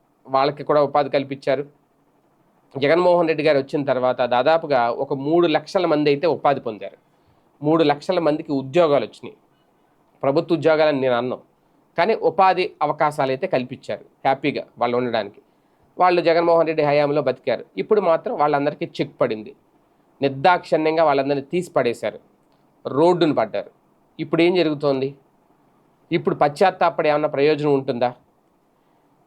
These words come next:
పెట్టేశారు పథకాలు, అవే కంటిన్యూ అవుతాయి, మాకు ఉద్యోగాలు వచ్చేసినాయి, మమ్మ-, మమ్మల్ని ఎవరు ఏం తీరు, ఒకవేళ, ఆ, మళ్ళీ చంద్రబాబు నాయుడు గారు వచ్చినా మా ఉద్యోగాలు కొనసాగుతాయి అని అనుకున్నారే తప్ప, ఇలా కొన్ని వ్యవస్థలు కొలాప్స్ అయిపోతాయి,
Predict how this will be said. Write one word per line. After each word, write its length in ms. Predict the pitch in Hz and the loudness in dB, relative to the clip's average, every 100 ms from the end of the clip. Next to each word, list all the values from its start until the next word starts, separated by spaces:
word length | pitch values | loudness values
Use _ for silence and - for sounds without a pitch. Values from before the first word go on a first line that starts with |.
| _ _ | _ _
పెట్టేశారు 480 | 143 139 175 175 196 180 | -4 2 2 2 2 2
పథకాలు, 300 | 170 185 185 | 2 2 2
అవే 200 | 165 175 | 2 2
కంటిన్యూ 420 | 175 165 175 175 | 0 -2 -2 0
అవుతాయి, 340 | 160 170 185 - | 2 0 -2 -2
మాకు 180 | 147 143 | -2 -2
ఉద్యోగాలు 400 | 131 165 170 165 | 0 2 2 0
వచ్చేసినాయి, 360 | 151 160 175 156 | -2 -4 -2 -2
మమ్మ-, 300 | 147 147 143 | 0 2 0
మమ్మల్ని 340 | 139 143 147 | 0 0 2
ఎవరు 160 | 139 160 | 2 2
ఏం 220 | 143 151 143 _ | 0 -2 -6 _
తీరు, 320 | 156 170 190 196 _ _ _ _ _ _ - | 0 2 2 -2 _ _ _ _ _ _ -4
ఒకవేళ, 500 | 175 175 180 180 156 _ _ _ - | 2 4 4 2 -2 _ _ _ -4
ఆ, 180 | 156 151 | 0 2
మళ్ళీ 260 | 156 175 | 2 0
చంద్రబాబు 440 | 175 160 160 170 165 | 0 -2 2 2 2
నాయుడు 160 | 165 | 2
గారు 140 | 160 147 | 2 0
వచ్చినా 240 | 143 170 | 0 0
మా 120 | 156 | 2
ఉద్యోగాలు 440 | 147 139 151 156 151 | 0 2 2 2 0
కొనసాగుతాయి 680 | 143 139 147 139 143 143 - _ _ _ _ _ - | -4 -2 0 0 -2 -6 -6 _ _ _ _ _ -2
అని 220 | 165 180 - _ 151 | 0 0 -4 _ -4
అనుకున్నారే 560 | 160 175 165 156 139 | -2 0 2 4 2
తప్ప, 340 | 117 110 196 285 _ _ _ _ - | 0 0 -2 -2 _ _ _ _ -2
ఇలా 160 | 160 190 | 0 2
కొన్ని 320 | 185 175 156 | 0 0 -2
వ్యవస్థలు 560 | 127 147 185 196 196 | 0 0 0 0 -4
కొలాప్స్ 480 | 185 165 175 196 - | -2 0 2 0 0
అయిపోతాయి, 520 | 175 156 156 151 143 | -2 0 0 0 -2